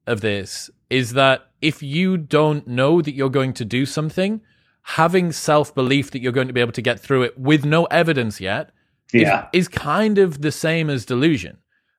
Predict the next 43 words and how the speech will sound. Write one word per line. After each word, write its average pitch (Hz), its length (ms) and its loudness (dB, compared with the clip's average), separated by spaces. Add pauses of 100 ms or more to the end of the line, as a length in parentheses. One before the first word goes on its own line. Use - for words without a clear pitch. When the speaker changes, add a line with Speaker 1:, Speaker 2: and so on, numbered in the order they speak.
(100)
Speaker 1:
And 143 280 0 (1160)
after 170 280 2
a 147 60 4
while, 151 200 4
I 131 60 2
have 151 100 2
a, 131 140 -2 (220)
a 110 100 -8
concept 127 400 -4
called 117 260 -2
imposter 120 540 -2
adaptation, 113 720 -2
which 104 160 -6
is 101 140 -6
the 110 100 -4
reverse. 107 480 2
Speaker 2:
Mm. 95 160 2
Speaker 1:
It's 113 200 -4
when 127 300 2
you 117 240 -4
continue 120 440 -2
to 110 120 -6
disprove 123 640 2
your, 107 300 4 (520)
um, 98 520 0
imposter 110 360 0
syndrome 101 360 -2
in 101 80 -2
the 101 60 0
real 101 220 2
world, 95 240 0 (300)
and 110 160 0
yet 101 220 0
it 104 120 -8
persists. - 680 -2
So - 160 -4
that's 165 240 2
when 175 140 2
it's 117 100 0
been 147 140 0
Speaker 2:
Yes. 131 100 -4
Speaker 1:
too 123 140 -2
chronic. 117 460 -2